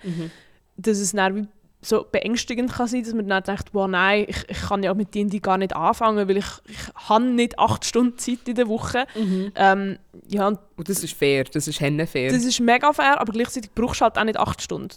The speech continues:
Speaker 2: Du brauchst
Speaker 1: Mhm.
Speaker 2: vielleicht zwei <laughs> oder so.
Speaker 1: Mhm.
Speaker 2: Weil eben, du kannst halt auch kürzer spielen. Und
Speaker 1: Mhm.
Speaker 2: musst halt einfach eine Gruppe finden, wo, wo das mit dir macht. Und
Speaker 1: Mhm.
Speaker 2: dann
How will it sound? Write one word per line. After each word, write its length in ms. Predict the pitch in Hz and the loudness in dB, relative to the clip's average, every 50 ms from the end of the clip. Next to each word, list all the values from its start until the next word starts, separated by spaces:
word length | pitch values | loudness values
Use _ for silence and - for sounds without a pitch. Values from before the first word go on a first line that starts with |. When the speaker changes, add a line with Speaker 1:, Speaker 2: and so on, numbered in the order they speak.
| - _ - | -18 _ -10
Speaker 2:
Du 80 | 208 185 | -6 -4
brauchst 360 | 196 190 175 - - - 190 | -4 -4 -4 -6 -6 -4 -2
Speaker 1:
Mhm. 200 | 185 160 151 135 | -2 -2 -2 -4
Speaker 2:
vielleicht 280 | 160 196 - - - - - - _ _ _ _ _ _ _ _ - | -6 -6 -6 -8 -10 -16 -20 -20 _ _ _ _ _ _ _ _ -14
zwei 480 | - - 190 170 185 196 180 180 - 226 | -6 0 2 4 4 4 4 2 2 0
<laughs> 0 | |
oder 100 | 214 - - - | 0 0 -2 -4
so. 440 | 226 - - - 202 185 175 185 - - | -4 -2 0 2 2 2 0 -2 -4 -2
Speaker 1:
Mhm. 380 | 196 196 175 170 165 160 175 180 | 0 2 2 2 0 0 -2 -2
Speaker 2:
Weil 200 | - 214 214 214 | 2 2 4 4
eben, 400 | - - 220 202 180 170 180 180 - _ _ _ _ _ - | 4 2 4 4 2 0 0 -6 -10 _ _ _ _ _ -8
du 80 | 220 | -6
kannst 180 | - 196 196 - | -4 -4 -4 -4
halt 180 | 202 185 - - | -4 -6 -2 -2
auch 300 | - 185 170 180 - - | 0 0 0 -2 -6 -12
kürzer 400 | - - 202 202 - - - 214 | -10 -6 -6 -6 -6 -8 -12 -10
spielen. 380 | - - - - - - - - _ _ | -10 -12 -12 -12 -10 -10 -10 -12 _ _
Und 180 | - - 170 151 | -10 -8 -6 -6
Speaker 1:
Mhm. 140 | 156 147 143 | -6 -6 -6
Speaker 2:
musst 140 | - - - | -4 -2 0
halt 140 | 208 196 208 | 0 2 2
einfach 160 | 214 233 226 | 2 2 2
eine 80 | 247 240 | 2 2
Gruppe 340 | 226 262 269 262 - 262 247 | 2 2 0 0 0 0 0
finden, 320 | 254 247 233 226 220 214 208 | 0 0 0 2 2 2 2
wo, 300 | 208 196 - 65 - - _ _ _ - | 0 -2 -2 -4 -10 -20 _ _ _ -16
wo 200 | - 185 208 208 | -4 0 2 2
das 220 | 190 214 208 - | 2 2 0 -2
mit 180 | 220 202 208 - | -2 -6 -6 -4
dir 120 | 208 196 185 | -6 -6 -4
macht. 460 | 185 180 190 - - - - - - _ _ _ _ - | -4 -4 -4 -4 -8 -14 -14 -20 -20 _ _ _ _ -6
Und 180 | 185 190 180 | -2 -2 0
Speaker 1:
Mhm. 120 | 185 170 160 | 0 -2 -2
Speaker 2:
dann 260 | 180 175 170 170 170 | -4 -6 -8 -10 -12